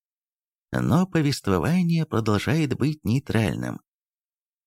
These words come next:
Вскоре положение меняется, повествование теряет свою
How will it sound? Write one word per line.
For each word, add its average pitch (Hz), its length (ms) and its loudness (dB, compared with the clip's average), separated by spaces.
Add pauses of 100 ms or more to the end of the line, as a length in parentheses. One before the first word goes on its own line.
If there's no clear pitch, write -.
(460)
Вскоре 147 400 2
положение 151 540 0
меняется, 117 600 -2 (340)
повествование 87 720 2
теряет 80 460 -2
свою 95 440 0